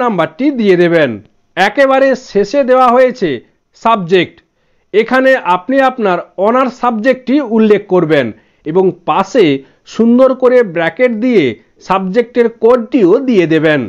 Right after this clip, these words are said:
এরপরে দেখুন লেখা রয়েছে at present I want to change my learner support center from, এই ফাঁকা জায়গায় আপনি বর্তমানে যে স্টাডি সেন্টারে রয়েছেন সেই স্টাডি সেন্টারের নাম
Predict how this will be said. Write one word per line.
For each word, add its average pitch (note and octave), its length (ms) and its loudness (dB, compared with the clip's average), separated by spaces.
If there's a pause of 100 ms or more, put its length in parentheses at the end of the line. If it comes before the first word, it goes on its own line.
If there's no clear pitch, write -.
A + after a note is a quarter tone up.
(420)
এরপরে B3+ 480 2 (100)
দেখুন B3+ 280 -2 (140)
লেখা F3 340 -2
রয়েছে A#3+ 360 0 (520)
at G#3 200 -2 (120)
present A#3+ 480 0 (360)
I - 20 4 (240)
want C4 280 0
to B3+ 60 -2 (260)
change A3 300 2 (140)
my G#3 100 0 (140)
learner A#3+ 340 -2 (140)
support G3 400 -2
center E3+ 360 0 (220)
from, A3 280 2 (480)
এই A#3 80 2 (180)
ফাঁকা D#3+ 340 -2 (120)
জায়গায় A3+ 460 2 (360)
আপনি B3 240 -2 (200)
বর্তমানে B3+ 580 0 (120)
যে F3+ 160 4
স্টাডি D3+ 380 -4
সেন্টারে E3 400 0
রয়েছেন F3 520 2 (440)
সেই B3+ 320 2
স্টাডি G3 380 -2
সেন্টারের F#3+ 440 0 (120)
নাম G#3+ 200 2